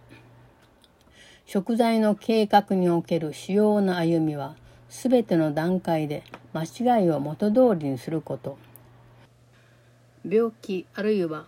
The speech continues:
心が正常でない状態は、段階を混同した結果と言える。なぜならそれには、ある段階において不都合なことは、他の段階にも不利に影響し得るという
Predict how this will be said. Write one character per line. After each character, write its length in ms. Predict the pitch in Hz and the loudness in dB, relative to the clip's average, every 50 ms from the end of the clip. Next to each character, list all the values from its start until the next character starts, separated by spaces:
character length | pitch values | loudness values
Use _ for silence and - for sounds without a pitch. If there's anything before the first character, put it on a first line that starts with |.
| _ | _
心 380 | - - 185 - 240 233 226 202 | -20 -14 -8 -4 -2 -2 -2 -2
が 160 | 180 175 160 | -4 -6 -10
正 380 | - - - 202 214 226 240 233 | -10 -10 -6 -2 -2 0 0 0
常 160 | 247 247 240 | -2 -2 -2
で 120 | 240 233 | -2 -4
な 180 | 233 226 226 214 | -4 -4 -4 -4
い 120 | 175 147 | -6 -6
状 240 | 143 165 180 185 180 | -6 -6 -6 -6 -6
態 300 | 175 - 170 160 156 151 | -8 -10 -10 -10 -8 -10
は、 160 | 147 147 147 - _ _ _ _ _ _ _ - | -10 -12 -14 -18 _ _ _ _ _ _ _ -12
段 280 | 160 175 185 226 247 240 | -8 -6 -6 -4 -6 -6
階 320 | - 233 226 220 214 208 | -6 -6 -4 -4 -2 -2
を 160 | 196 185 - _ _ _ _ _ _ _ _ _ | -4 -6 -8 _ _ _ _ _ _ _ _ _
混 320 | - - 208 233 247 233 | -8 -6 -2 -2 0 0
同 220 | 220 240 233 233 214 | 0 0 0 -2 -2
し 80 | - | -6
た 100 | - 214 | -8 -10
結 240 | - - 196 180 - _ _ | -8 -8 -8 -8 -10 _ _
果 140 | - 160 147 | -16 -16 -14
と 160 | - 208 190 | -10 -10 -8
言 140 | 185 170 160 | -8 -6 -6
え 120 | 147 135 | -6 -8
る。 140 | 135 135 131 - - 131 - - - - - - - - - - - - - - - - - - | -10 -14 -16 -20 -20 -20 -20 -20 -20 -20 -20 -20 -20 -20 -20 -20 -20 -20 -20 -20 -20 -20 -8 -2
な 140 | 185 208 208 | 0 2 4
ぜ 120 | 208 196 | 4 4
な 120 | 180 165 | 4 2
ら 160 | 151 143 147 - | 0 -2 -4 -4
そ 60 | - 175 | -2 0
れ 120 | 180 180 | 0 2
に 120 | 180 170 | 2 2
は、 220 | 160 151 143 156 - - - _ _ - | 0 -2 -4 -8 -12 -18 -20 _ _ -2
あ 80 | 208 214 | 0 2
る 180 | 214 185 151 | 2 2 0
段 280 | 147 165 175 196 208 208 | 0 0 0 0 -2 -2
階 260 | - 214 196 196 190 | -2 -2 0 0 0
に 80 | 185 180 | 0 0
お 160 | 196 208 196 | 2 0 0
い 60 | 175 | -2
て 240 | - - 160 160 - - - - - | -2 -6 -10 -10 -10 -16 -20 -20 -20
不 120 | - - - | -20 -20 -16
都 220 | - - 254 262 | -6 -2 0 2
合 200 | 240 220 190 165 | 2 4 2 2
な 140 | 151 147 147 | 0 -2 -4
こ 140 | - - - | -8 -10 -8
と 180 | - 165 151 | -6 -6 -6
は、 160 | 139 139 - - - - - - - - - - - | -6 -8 -12 -16 -20 -20 -20 -20 -20 -20 -20 -12 -6
他 180 | - 208 208 | 0 2 2
の 160 | 208 202 196 | 2 2 2
段 240 | 180 175 180 196 208 | 2 0 0 0 -2
階 260 | 208 - 220 214 208 | -2 0 0 0 2
に 80 | 202 196 | 2 0
も 240 | 185 165 156 156 - _ - - - | 0 0 -2 -4 -6 _ -20 -14 -6
不 80 | - 254 | -2 0
利 140 | 254 226 190 | 0 2 2
に 160 | 160 151 147 | 0 0 -2
影 260 | - 185 190 208 214 | 0 0 0 0 -2
響 260 | 208 - 208 190 185 | -2 -2 -2 0 0
し 120 | 170 - - | -2 -2 -2
得 120 | 226 233 | 0 2
る 120 | 226 196 | 2 0
と 140 | 180 - 165 156 | 0 -2 -2 -2
い 100 | 156 160 | -2 -2
う 140 | 175 185 | -4 -6